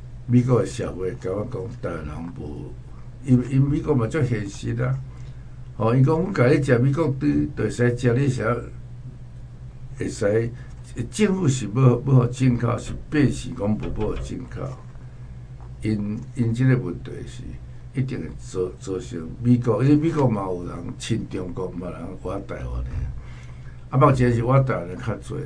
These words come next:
亲中国是较少。吼，啊，咱有一天台湾的像即款的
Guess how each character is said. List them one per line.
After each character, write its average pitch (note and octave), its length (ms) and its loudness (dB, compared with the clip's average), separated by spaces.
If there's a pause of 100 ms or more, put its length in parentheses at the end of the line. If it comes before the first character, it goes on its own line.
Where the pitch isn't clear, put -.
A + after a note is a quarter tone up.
亲 G2 300 -6
中 G2+ 220 -2
国 F2 220 -8
是 - 120 -12
较 E2 100 -12 (100)
少。 B1+ 220 -10 (840)
吼， - 260 -4
啊， C#3+ 60 -2
咱 D3 100 4
有 C#3 140 2
一 - 20 4
天 C#3 580 2
台 A2 80 0
湾 G#2 180 2
的 G#2 120 -2
像 A#2+ 220 2
即 C3 100 -2
款 C3 240 2
的 G2+ 60 -2